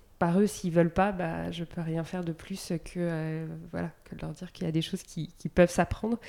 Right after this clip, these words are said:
Mais, euh, malgré tout, à l'heure d'aujourd'hui, c'est hyper important quand même d'être, euh,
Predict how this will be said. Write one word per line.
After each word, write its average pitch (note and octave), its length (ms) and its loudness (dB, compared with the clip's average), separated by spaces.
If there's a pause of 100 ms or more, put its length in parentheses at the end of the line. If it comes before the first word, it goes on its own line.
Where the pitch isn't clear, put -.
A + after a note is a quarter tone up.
(320)
Mais, F3 300 12
euh, D#3+ 580 8 (960)
malgré G#3 380 12
tout, A3+ 380 6 (140)
à F3+ 100 8
l'heure F#3 160 10
d'aujourd'hui, F3 340 4
c'est - 200 -8 (100)
hyper F3+ 340 4
important F3 440 0
quand F3 100 -6
même D#3+ 160 -2
d'être, D#3+ 280 -12
euh, B2+ 320 -8